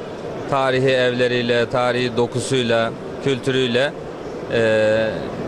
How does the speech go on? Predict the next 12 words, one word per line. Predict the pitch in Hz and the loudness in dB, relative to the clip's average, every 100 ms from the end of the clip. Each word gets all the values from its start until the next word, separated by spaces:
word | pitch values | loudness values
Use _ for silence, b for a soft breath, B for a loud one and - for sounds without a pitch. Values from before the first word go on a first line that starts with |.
| - - - - - - 131 | -6 -6 -6 -6 -4 -2 0
bize | 135 139 | 2 2
miras | 135 135 131 143 - 127 | 2 2 2 0 -4 0
ve | 131 131 | 2 2
bu | 131 135 | 0 0
mirası | 135 131 127 123 151 | 0 2 2 0 0
da | 139 143 | 0 0
en | 143 | 0
güzel | 127 127 120 | 0 0 0
şekilde, | 131 113 113 139 170 - - - - - - - | -2 -4 -2 -2 -2 -6 -10 -10 -10 -10 -8 -2
e, | 117 113 110 104 | 2 4 4 2
sergilemenin | - 139 135 135 135 127 123 127 147 | 2 2 2 2 2 2 0 -2 -2
ve, | 135 135 135 | 0 2 0